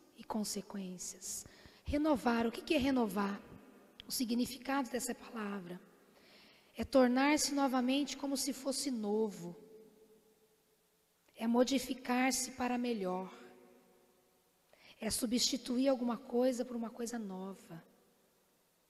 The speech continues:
É atualizar-se. Então, renove. Renove a sua mente por algo novo. Deus tem novidade de vida para você.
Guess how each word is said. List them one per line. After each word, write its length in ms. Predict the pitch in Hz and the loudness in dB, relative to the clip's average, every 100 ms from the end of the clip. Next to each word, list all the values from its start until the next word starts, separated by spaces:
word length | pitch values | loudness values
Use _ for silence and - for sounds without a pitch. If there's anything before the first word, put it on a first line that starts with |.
| _ _ _ _ _ _ | _ _ _ _ _ _
É 120 | 208 | -6
atualizar-se. 1200 | 208 - 220 214 220 - 185 175 180 - - - - - _ _ _ _ _ _ _ _ | -6 -6 -4 -4 -6 -6 -8 -8 -10 -10 -10 -10 -12 -20 _ _ _ _ _ _ _ _
Então, 220 | 240 247 | -6 -6
renove. 680 | 214 247 247 269 262 196 - - - - - - _ - | -4 -2 2 2 0 -4 -14 -18 -20 -20 -20 -20 _ -6
Renove 420 | 262 269 285 240 | 0 4 4 2
a 40 | |
sua 220 | - 226 | -4 -4
mente 320 | 196 196 196 - | -4 -6 -8 -8
por 160 | 220 | -6
algo 240 | 214 214 214 | -4 -4 -6
novo. 420 | 208 220 220 - - - - - - _ _ _ _ - | -4 -4 -6 -10 -20 -20 -20 -20 -20 _ _ _ _ -12
Deus 200 | 214 220 | -8 -8
tem 140 | - | -4
novidade 600 | 233 214 220 202 - 233 | -4 -4 -4 -4 -4 -6
de 120 | 233 233 | -6 -6
vida 260 | 226 226 | -6 -8
para 120 | 208 | -12
você. 560 | 202 202 - - 190 190 | -12 -6 -6 -6 -8 -12